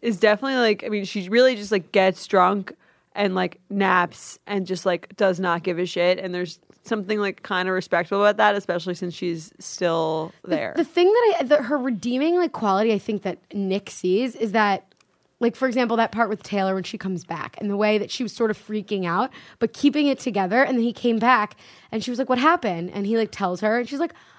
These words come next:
Speaker 2: "Oh, everything's fine."
Speaker 1: Right.
Speaker 2: And it just, like, that seems like a sane person, but on the inside, she's definitely a little crazy, but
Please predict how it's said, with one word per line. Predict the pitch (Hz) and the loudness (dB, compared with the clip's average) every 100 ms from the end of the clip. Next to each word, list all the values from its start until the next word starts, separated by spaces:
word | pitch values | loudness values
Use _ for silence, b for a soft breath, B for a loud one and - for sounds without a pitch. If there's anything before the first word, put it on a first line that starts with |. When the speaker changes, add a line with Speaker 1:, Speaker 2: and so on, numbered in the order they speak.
| B | B
Speaker 2:
"Oh, | 349 320 | 0 2
everything's | 302 349 349 349 | 2 2 2 2
fine." | 220 165 175 233 - _ _ _ - | -2 -2 -8 -10 -14 _ _ _ -6
Speaker 1:
Right. | 208 190 247 | -2 0 2
Speaker 2:
And | 277 - | 0 0
it | 294 | -4
just, | - 285 269 | -2 -2 -2
like, | 196 | 0
that | 247 254 269 | 2 2 0
seems | - 294 302 226 | -6 0 0 0
like | 196 | -6
a | |
sane | - - 226 214 202 | -6 -2 2 2 2
person, | 214 277 233 | 0 0 -2
but | 208 | -2
on | 202 | -2
the | 208 | 0
inside, | 247 - | -2 -4
she's | - | -6
definitely | 320 330 311 | -6 -2 0
a | |
little | 285 | 0
crazy, | 269 311 403 285 240 | 0 0 2 2 0
but | 233 | -4